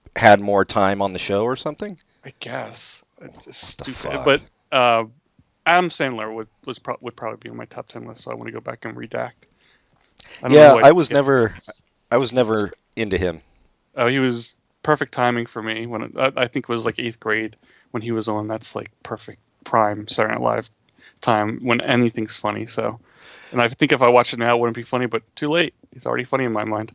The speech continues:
Speaker 1: Yeah, I was, I was too old, I think, at that point. Although I, I could make a case for Chris Farley from that era. Oh,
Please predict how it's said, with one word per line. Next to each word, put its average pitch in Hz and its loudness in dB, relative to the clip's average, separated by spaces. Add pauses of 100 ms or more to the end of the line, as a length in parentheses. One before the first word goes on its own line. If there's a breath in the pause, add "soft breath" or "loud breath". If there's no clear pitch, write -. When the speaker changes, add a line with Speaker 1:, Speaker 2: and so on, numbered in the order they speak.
Speaker 1:
Yeah, 120 10
I 110 8
was, 123 2
I 117 6
was 107 0
too 117 -2
old, 101 0
I 85 0
think, 90 -8
at 90 -6
that 92 0
point. 95 -4
Although 107 6 (440)
I, 104 0 (120)
I 101 -4 (340)
could 143 -4
make 117 0
a - 2
case 107 0
for - -14
Chris - -4
Farley 90 0
from 80 -14
that 78 -10
era. 80 -10 (3000)
Oh, 151 -12